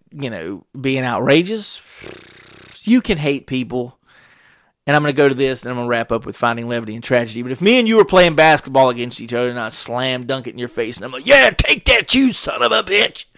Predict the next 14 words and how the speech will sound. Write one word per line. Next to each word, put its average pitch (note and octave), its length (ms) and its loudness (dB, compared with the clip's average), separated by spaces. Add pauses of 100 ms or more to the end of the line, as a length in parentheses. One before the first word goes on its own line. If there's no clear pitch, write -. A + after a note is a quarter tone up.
(800)
Does E4+ 160 8
that A#3 160 8
mean A3 160 2
I G3+ 100 4
think G3 300 0
ill F#3 240 8
things F3 340 0
about D#3+ 240 6
the C#3 80 0
woman D#3+ 340 2
who D3+ 220 4
conceived D3+ 540 -2
you? A2 240 -8 (320)
No! D#4 680 8